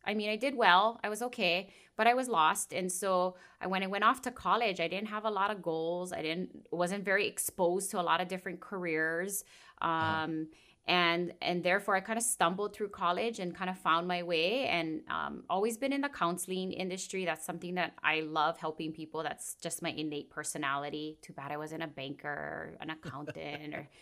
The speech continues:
Speaker 2: <laughs>
Speaker 1: you know, as a business
Speaker 2: Right.
Speaker 1: owner, but no, but I love helping.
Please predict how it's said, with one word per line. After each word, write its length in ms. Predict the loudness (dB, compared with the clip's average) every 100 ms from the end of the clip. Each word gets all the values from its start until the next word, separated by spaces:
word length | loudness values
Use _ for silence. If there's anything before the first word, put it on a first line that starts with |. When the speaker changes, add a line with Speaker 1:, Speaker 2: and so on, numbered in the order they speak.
| -20
Speaker 2:
<laughs> 200 | -20 _
Speaker 1:
you 200 | -4 0
know, 220 | 0 0
as 140 | 0 0
a 60 |
business 460 | 0 -2 -2 -2 0
Speaker 2:
Right. 80 | 0
Speaker 1:
owner, 440 | 2 4 4 4
but 120 | 2 4
no, 200 | 4 4
but 160 | 2
I 60 | 4
love 180 | 4 4
helping. 560 | 2 2 -2 -2 -4